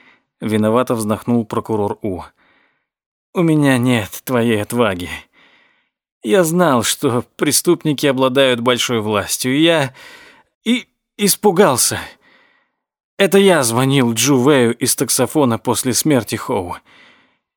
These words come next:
Я надеялся, что Белый рыцарь сумеет во всем разобраться. Я даже предположить не мог». Прокурор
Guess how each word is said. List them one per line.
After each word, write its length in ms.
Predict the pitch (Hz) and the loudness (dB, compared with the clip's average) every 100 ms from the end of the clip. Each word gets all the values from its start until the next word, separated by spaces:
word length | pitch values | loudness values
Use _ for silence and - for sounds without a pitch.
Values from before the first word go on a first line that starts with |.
| _ | _
Я 260 | 208 170 156 | -2 2 2
надеялся, 540 | 147 160 143 120 143 | 4 4 4 2 0
что 300 | - - 143 | -2 0 0
Белый 400 | 123 135 147 139 | 2 2 2 4
рыцарь 360 | 156 135 143 120 | 2 0 -2 -2
сумеет 560 | - 156 170 143 120 | -2 0 2 0 0
во 140 | 113 120 | -2 -2
всем 520 | - 151 131 123 120 | 0 0 2 2 0
разобраться. 720 | 127 131 131 160 120 - 104 - - - - _ _ _ - 208 - | 0 0 2 2 0 -2 -4 -8 -20 -20 -20 _ _ _ -20 -20 -14
Я 320 | 180 143 180 | -4 0 2
даже 360 | 175 143 160 127 _ | 2 2 2 0 _
предположить 800 | - 175 - 170 165 143 165 - | 0 0 2 0 2 2 0 0
не 120 | 127 | 0
мог». 380 | 127 156 117 - - - - _ _ _ _ _ _ - | 2 0 -2 -8 -16 -20 -20 _ _ _ _ _ _ -4
Прокурор 580 | 131 123 135 147 120 | -2 2 2 2 2